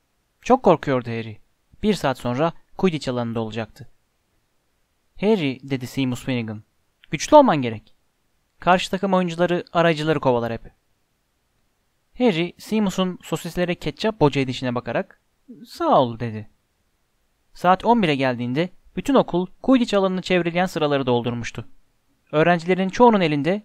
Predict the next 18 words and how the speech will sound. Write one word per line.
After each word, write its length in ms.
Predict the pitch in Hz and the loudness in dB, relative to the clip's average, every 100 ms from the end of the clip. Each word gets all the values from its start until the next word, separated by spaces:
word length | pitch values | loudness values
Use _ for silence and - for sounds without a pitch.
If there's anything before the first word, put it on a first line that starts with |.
| 165 | 0
dürbün 320 | 151 131 120 | 0 0 -4
vardı. 340 | 113 117 110 - _ _ _ _ _ _ _ _ _ _ _ _ - | -4 -6 -10 -18 _ _ _ _ _ _ _ _ _ _ _ _ -16
Sıralar 460 | - 202 202 196 | 0 4 4 4
epey 240 | 269 240 226 | -2 -2 0
yüksekteydi 580 | 226 - 208 185 151 123 | 0 0 -4 -2 -4 -4
gerçi. 440 | 117 117 117 110 _ _ - | -6 -8 -12 -14 _ _ -6
Yine 200 | 202 147 | -2 0
de 180 | 151 175 | 2 0
bazen 320 | 170 175 170 170 | 2 2 2 0
maçı 240 | 170 185 | -4 -4
izlemek 320 | 135 135 165 | -4 -4 -4
güçleşiyordu. 680 | 156 - 131 - 120 113 120 - _ _ _ _ _ _ _ _ _ _ _ _ _ _ _ _ - | -6 -6 -8 -4 -4 -6 -10 -18 _ _ _ _ _ _ _ _ _ _ _ _ _ _ _ _ 2
Ron'la 260 | 226 240 | 4 6
Hermione 480 | 208 208 240 151 156 - _ _ - | 4 4 2 0 -4 -10 _ _ -4
üst 180 | 254 - | -4 0
sırada 260 | 175 143 | 0 2
oturan 380 | 131 139 139 175 _ - | 0 2 -2 -2 _ -10
Neville, 380 | 196 214 143 170 | -2 0 0 -4